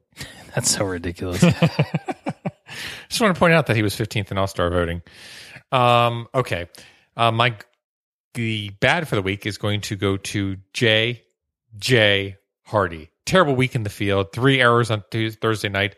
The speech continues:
Speaker 1: one on Friday, one on Sunday. You know, just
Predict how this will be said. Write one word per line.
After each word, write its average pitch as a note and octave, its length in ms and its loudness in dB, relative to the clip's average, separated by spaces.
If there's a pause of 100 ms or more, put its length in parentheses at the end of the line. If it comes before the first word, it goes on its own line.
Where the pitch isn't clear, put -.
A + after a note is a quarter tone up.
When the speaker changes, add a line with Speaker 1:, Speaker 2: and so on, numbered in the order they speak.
Speaker 1:
one G#2 320 2
on A#2 140 2
Friday, G2+ 500 2 (160)
one G#2+ 240 0
on G#2 140 0
Sunday. F#2+ 540 0 (400)
You C3 100 -6
know, B2+ 240 0
just E3+ 320 -4